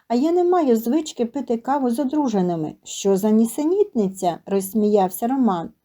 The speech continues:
"На щастя чи на жаль, я не одружений і ніколи не був". "Невже?" —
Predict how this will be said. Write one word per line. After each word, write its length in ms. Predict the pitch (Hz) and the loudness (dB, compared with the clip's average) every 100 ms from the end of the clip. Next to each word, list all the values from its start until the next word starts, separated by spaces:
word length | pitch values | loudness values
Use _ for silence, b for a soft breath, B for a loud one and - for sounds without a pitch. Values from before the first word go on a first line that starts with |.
| b b b 208 | b b b 0
"На 180 | 214 | 0
щастя 600 | 214 - 269 370 - 285 | 0 -4 -2 -2 -2 -6
чи 180 | 233 277 | -2 0
на 180 | 247 226 | 4 4
жаль, 420 | 214 208 202 285 208 B B | 4 4 4 2 -4 B B
я 280 | 180 214 202 | -2 2 4
не 180 | 208 214 | 6 4
одружений 720 | 202 285 392 302 226 190 165 208 | 4 4 4 4 2 2 -2 0
і 100 | 208 | 2
ніколи 500 | 208 202 262 247 247 | 2 2 4 6 4
не 160 | 285 | 4
був". 400 | 269 392 349 226 _ _ _ 139 | 6 6 6 2 _ _ _ -4
"Невже?" — 760 | 202 196 196 339 403 330 170 | -2 -2 -2 4 6 6 4